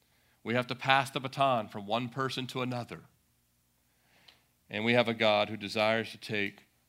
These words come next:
us individually and this church much farther than we think is possible. Do you believe that? Much farther than we think is possible. The scripture says that eye has not seen or ear heard what God has prepared.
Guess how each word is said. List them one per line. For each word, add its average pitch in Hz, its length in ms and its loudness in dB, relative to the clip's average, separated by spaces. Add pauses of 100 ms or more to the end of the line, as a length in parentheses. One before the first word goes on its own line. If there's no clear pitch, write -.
(140)
us 139 280 2
individually 123 640 -2 (360)
and 156 340 0
this 151 240 -4
church - 540 -4 (220)
much 135 440 0
farther 143 420 2
than 107 200 -6
we 127 180 -2
think 117 320 0
is 101 120 -6
possible. - 640 -8 (1120)
Do 113 60 -4
you 110 40 -2
believe 113 240 0
that? 147 200 -6 (1400)
Much 175 500 4
farther 160 420 6
than 127 120 -2
we 120 140 0
think 117 260 -2
is 101 120 -8
possible. 95 600 -4 (1000)
The 139 120 0
scripture 233 280 -2
says 170 200 2
that 143 180 -6
eye 175 240 8
has 175 200 4
not 151 220 0
seen 160 260 -2
or 139 60 0
ear 160 200 -2
heard 151 240 0
what 127 200 -2
God 143 260 4
has 135 180 -2
prepared. 117 680 -8